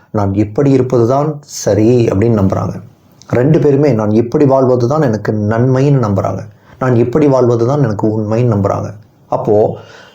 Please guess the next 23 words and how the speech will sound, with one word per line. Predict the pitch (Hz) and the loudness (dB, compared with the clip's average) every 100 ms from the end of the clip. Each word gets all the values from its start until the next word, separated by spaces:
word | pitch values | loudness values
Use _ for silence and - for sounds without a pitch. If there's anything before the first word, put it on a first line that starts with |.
| _ | _
எது | 127 190 247 - | 2 2 2 2
சாய்பாபாட்டிருந்து | 165 175 175 160 151 156 156 196 | 2 2 2 2 0 0 0 0
அந்த | - 127 120 | 0 -2 -2
கொலைகாரனை | - 131 143 147 139 | 0 0 0 0 0
ரெண்டு | 110 123 147 | 2 0 0
பர்சன்ட்ல | 147 160 135 | -2 -2 -2
பிரிக்குதுன்னு | 117 185 180 185 156 | 0 0 2 2 0
கேட்டிங்கன்னா, | 123 101 101 104 120 - - _ - - | 0 -2 -2 -2 -4 -8 -18 _ -14 -4
சாய்பாபாக்குள்ள | 117 135 135 120 113 110 101 104 | 0 2 2 2 0 -2 -2 -4
பகுத்தறிவு. | 123 165 143 104 98 | -4 -2 0 -2 -2
நான் | 104 110 | -2 0
எதெல்லாம் | 110 131 139 165 | 0 2 2 2
எனக்கு | 170 127 - | 0 -2 -2
சரின்னு | 120 143 127 | 0 2 2
நம்புறேனோ, | 113 120 120 120 - - - | 2 0 0 -4 -8 -20 -6
அது | 147 160 | 0 2
உண்மையிலேயே | 214 247 240 240 | 4 4 4 2
எனக்கு | 135 | 2
சரியா, | - 110 107 113 - - _ _ - | 0 0 2 0 -6 -14 _ _ -2
உண்மையிலேயே | 175 220 208 190 214 | 2 4 4 4 4
உண்மையா, | 135 117 110 104 | 4 2 0 -2
உண்மையிலேயே | 127 160 175 165 165 | 0 2 4 4 4
நன்மையா, | 143 110 104 110 110 | 2 0 -2 -2 -6